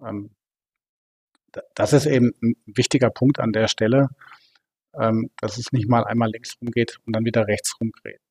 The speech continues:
geht, ja, sondern dass man da eben eine, eine zuverlässige Planung hat.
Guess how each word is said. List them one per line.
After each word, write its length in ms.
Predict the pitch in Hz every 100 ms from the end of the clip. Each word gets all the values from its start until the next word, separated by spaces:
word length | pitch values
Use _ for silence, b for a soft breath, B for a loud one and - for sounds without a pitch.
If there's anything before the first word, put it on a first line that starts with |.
| _ _
geht, 240 | 98 - _ _ -
ja, 180 | 120 120
sondern 220 | 117 113
dass 200 | 110 110
man 160 | 117 107
da 200 | 113 110
eben 260 | 117 113 110
eine, 160 | 107 101
eine 140 | 107
zuverlässige 680 | - 120 - 107 104 107 -
Planung 420 | - 107 117 135
hat. 200 | 120 -